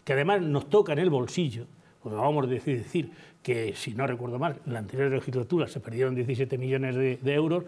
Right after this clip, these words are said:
pues ya me contarán, señores, ya me contarán. Pero es que en la anterior de trescientos pasamos a mil, y, y, y, etcétera, y así seguimos, y aquí no pasa nada, y aquí anchas Castilla. No, señor, esto se tiene que terminar ya,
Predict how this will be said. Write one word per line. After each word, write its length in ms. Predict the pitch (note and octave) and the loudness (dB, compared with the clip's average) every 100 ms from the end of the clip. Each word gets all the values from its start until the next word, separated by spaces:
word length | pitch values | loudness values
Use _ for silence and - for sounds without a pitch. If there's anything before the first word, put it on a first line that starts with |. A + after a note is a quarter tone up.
| - - | -10 -12
pues 140 | G#2+ | -2
ya 80 | C#3 | 0
me 100 | C#3 | 0
contarán, 380 | A#2 A#2 C3 F3 | -4 -4 -2 -2
señores, 460 | A#2 C#3+ F3 A2 - - - | 0 0 0 -2 -10 -20 -6
ya 120 | - | -2
me 100 | D#3 | 0
contarán. 420 | D3 C#3+ A#2+ F2+ F#2 - | 0 -2 -2 -6 -10 -8
Pero 120 | - | -6
es 60 | B2 | -2
que 60 | |
en 60 | C#3+ | 0
la 60 | D3 | 0
anterior 440 | C3+ D3 E3 F#3+ - - | 2 2 4 2 -4 -10
de 220 | - C3 C3 | -2 0 2
trescientos 480 | B2+ - D3 D3 | 0 0 0 0
pasamos 360 | E3 D3+ E3+ B2+ | 0 0 0 -2
a 60 | G#2 | 0
mil, 360 | F#3 C#3+ - - - - - | 0 0 -4 -16 -20 -20 -10
y, 140 | C3 | -2
y, 760 | A2+ A#2 A2+ A#2 A#2+ A#2+ A#2+ A2+ | 0 0 -2 -4 -4 -6 -4 -2
y, 40 | |
etcétera, 380 | G#2+ G#2+ - E3 | -2 -2 0 0
y 260 | C3+ A2 A#2 | 0 -4 -6
así 220 | G2+ G3 | 0 0
seguimos, 500 | - D3+ A3+ B2+ F2 - - | 2 0 0 -2 -6 -14 -12
y 60 | |
aquí 160 | G#2 F#3 | -2 2
no 140 | A3+ | 2
pasa 200 | - - | 0 -6
nada, 420 | D3 A3+ C#3+ F2 - - - - | -2 0 -2 -6 -14 -20 -20 -2
y 80 | C#3 | -2
aquí 500 | A2+ F#3 A#3 A#3+ A3 A#2 - - | 0 2 4 2 -2 -12 -12 -2
anchas 280 | F#3+ F#3+ - | -2 -2 -6
Castilla. 560 | - - A3+ C#3 B2+ - - - | -6 0 0 0 -2 -10 -20 -8
No, 140 | A#2+ F3 | -2 0
señor, 320 | D3 - - - _ _ - | -2 -4 -10 -14 _ _ 0
esto 300 | G3+ G#3 B3+ | 0 2 0
se 120 | D3+ | 0
tiene 300 | F3+ G3+ A#3+ | 2 2 4
que 100 | D3+ | 0
terminar 600 | - C3 A2+ B2+ A#3 - - | 0 -2 -2 0 -2 -2 -10
ya, 380 | C#3 A2 D3 - | -8 -2 -2 -2